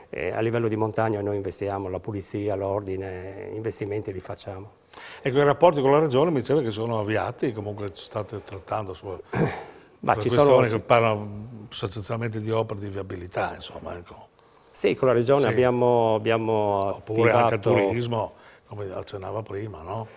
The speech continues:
Speaker 1: No, no, la, io posso dire bene perché per quanto riguarda il turismo F V G, presente, attivo, e ottima collaborazione, veramente la prospettiva è positiva.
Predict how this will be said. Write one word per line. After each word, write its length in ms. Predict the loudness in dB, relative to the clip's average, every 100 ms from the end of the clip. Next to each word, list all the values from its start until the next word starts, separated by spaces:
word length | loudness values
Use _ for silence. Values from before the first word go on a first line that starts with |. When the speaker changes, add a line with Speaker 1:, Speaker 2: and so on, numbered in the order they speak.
| -16 -2
Speaker 1:
No, 100 | 2
no, 220 | 4 4
la, 280 | 2 2 0
io 200 | -2 -2
posso 240 | -6 -4
dire 240 | -2 0
bene 260 | 0 0 0
perché 460 | -6 -6 -4 -4 -6
per 120 | -6
quanto 180 | -4 -2
riguarda 640 | 0 0 0 -2 -4 -8
il 80 | -12
turismo 400 | -8 -8 -6 -6
F 120 | -8
V 180 | -8 -6
G, 380 | 2 4 4 2
presente, 640 | -4 -6 -2 -2 -2 -2 -4
attivo, 1000 | -2 -2 0 0 2 2 0 0 -4 -6
e 280 | -10 -14 -18 -20 -14 -4
ottima 400 | -4 0 -2 0
collaborazione, 1160 | -2 0 -2 -2 0 2 2 2 0 -4 -6
veramente 1080 | -2 0 0 0 0 -2 -2 -6 -8 -12 -12 -10
la 140 | -8
prospettiva 480 | -6 -2 0 2 0
è 40 |
positiva. 580 | -4 -6 -4 -6 -8